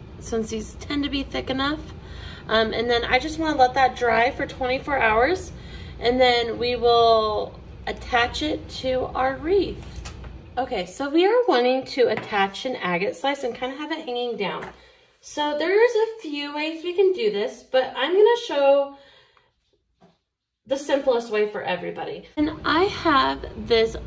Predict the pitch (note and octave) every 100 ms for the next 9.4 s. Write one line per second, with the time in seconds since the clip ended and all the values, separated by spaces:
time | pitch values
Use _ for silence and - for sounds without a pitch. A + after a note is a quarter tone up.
0 | A3 A3+ A#3 B3+ C#4 C4 A3 A#3 A#3 A3
1 | G#3 F#3+ E3+ C3+ - - - - - -
2 | - - B3+ - C#4+ D4 C#4 A#3+ B3 D4+
3 | E4+ - - A#3+ A#3+ B3 B3 B3+ A3+ -
4 | - C4 C4+ C#4 C#4 C#4 - C#4+ C#4+ -
5 | - C#4+ C#4+ D4 C#4+ - - - - A3+
6 | B3 B3 A#3+ G#3+ C4 C4+ C4+ C4 A#3+ G3
7 | - C4+ C#4 C#4+ C4 - C4 C4 B3+ B3+
8 | B3 B3 B3 A#3+ A#3+ - B3 B3 A3 G#3+
9 | G#3 G#3 G#3+